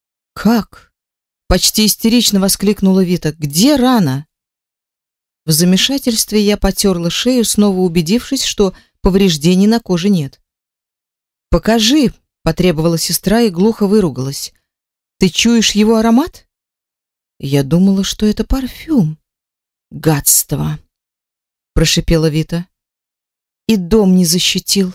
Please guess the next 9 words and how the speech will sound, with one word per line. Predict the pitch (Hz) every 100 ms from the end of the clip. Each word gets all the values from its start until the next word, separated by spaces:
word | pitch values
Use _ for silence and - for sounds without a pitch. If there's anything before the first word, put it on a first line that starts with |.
| - _ _ _ _ _ 156
напомнила | 139 - 190 185 185 185
я | 175 180
отстраненно. | 175 - 185 190 180 180 180 185 - _ _ _ _ _ _ _ _ _ _
"Это | 160 175 -
не | 185 202 190
было | 165 165
нападением. | 165 175 151 165 165 165 170 - _ _ _ -
По | 185
сути, | - 240 -